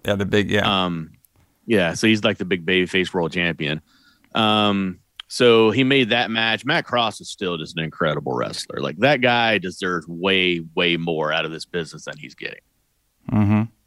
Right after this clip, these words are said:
Speaker 2: Like, he is so good. Like, he's just so, so fucking good.
Speaker 1: Yeah.
Speaker 2: Um, that ma-, you know, that match was good. Uh, Killer Kross returned.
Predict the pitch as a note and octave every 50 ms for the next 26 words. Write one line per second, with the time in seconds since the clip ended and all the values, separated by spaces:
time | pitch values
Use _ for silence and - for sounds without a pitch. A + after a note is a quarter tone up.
0 | _ - G#2+ G2 - - C3 B2 A2 F#2+ F2 - - - - - - A#2 G2 F2+
1 | E2 D#2 C#2 - - - - - - - - G2 - - - A#2 G#2 - - G2
2 | E2 - - - - - G#2 F#2+ F2+ F2 E2+ E2 - - - - - - F#2 D#2+
3 | D#2 - - - D#2 E2+ - - - - - - - - - _ - G2+ G2+ G2
4 | - - G#2+ G#2+ G#2 G#2 G2+ G2 F#2+ F#2+ F#2 A2+ B2+ B2+ B2+ C3 - - A#2+ A#2
5 | A2+ A2 A2 G#2 A#2 B2 B2+ B2+ C3+ C3 B2+ - C3+ A#2 G2 - B2 A#2+ A#2+ A#2
6 | A#2 A2+ G#2+ G2 G#2 G2+ G2 F#2+ G2 - - C#3 B2+ A#2+ - - A#2+ A2+ A2+ A2
7 | A2+ G#2+ - - A2 - - A2+ A2 A2 A2 A2 A2 A2+ A2+ A2+ A2+